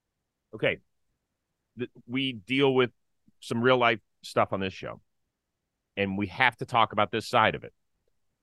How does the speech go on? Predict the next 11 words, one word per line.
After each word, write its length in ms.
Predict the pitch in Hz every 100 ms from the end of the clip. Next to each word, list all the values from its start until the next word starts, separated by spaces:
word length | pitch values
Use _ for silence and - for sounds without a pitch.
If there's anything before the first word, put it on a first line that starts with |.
| -
For 100 | 113
people 280 | - 127 139
that 200 | 123 110
may 200 | 113 127
not 180 | 131
have 100 | 131
been 160 | 120 135
familiar 360 | 135 131 127 127
about 260 | 123 117
Domingo 340 | 135 123 113 120
Germán, 520 | 135 135 101 123